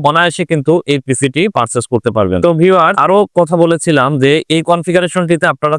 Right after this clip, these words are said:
তিন তিনটে আকর্ষণীয় গিফট পেয়ে যাবেন। তো কি কি সেই আকর্ষণীয় গিফট, সেটিও আমি এখন দেখাই দিব।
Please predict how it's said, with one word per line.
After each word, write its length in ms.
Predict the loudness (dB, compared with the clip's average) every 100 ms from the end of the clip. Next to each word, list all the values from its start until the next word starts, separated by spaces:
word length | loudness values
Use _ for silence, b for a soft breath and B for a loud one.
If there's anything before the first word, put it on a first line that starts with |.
| -2
তিন 120 | -2 0
তিনটে 220 | 0 0 0 0
আকর্ষণীয় 460 | -2 -2 0 0 0
গিফট 160 | -2 0
পেয়ে 140 | 0 2
যাবেন। 180 | 0 0 0
তো 40 | -2 0
কি 120 | 0 2
কি 100 | 0 2
সেই 120 | 2 2
আকর্ষণীয় 440 | -2 0 0 0 2
গিফট, 180 | 0 0
সেটিও 220 | 0 2 2
আমি 100 | 0
এখন 120 | 0 0
দেখাই 200 | 0 0
দিব। 100 | 0